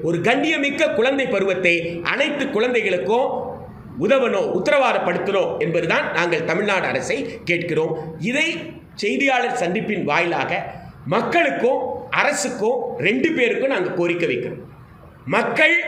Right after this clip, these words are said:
தனியார் பள்ளியை போய் நாடுவதற்கு பதிலாக, தனியார் பள்ளியில சேர்த்தாலே பெரிய அளவுக்கு ஏதோ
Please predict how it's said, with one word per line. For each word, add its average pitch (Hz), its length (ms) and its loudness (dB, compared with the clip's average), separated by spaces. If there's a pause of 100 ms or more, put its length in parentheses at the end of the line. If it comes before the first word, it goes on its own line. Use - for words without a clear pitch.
(280)
தனியார் 330 480 2
பள்ளியை 277 360 2
போய் 262 240 2
நாடுவதற்கு 226 640 2
பதிலாக, 165 420 0 (160)
தனியார் 294 560 2
பள்ளியில 226 400 0
சேர்த்தாலே 180 480 2 (540)
பெரிய 302 420 2
அளவுக்கு 247 800 2
ஏதோ 220 220 4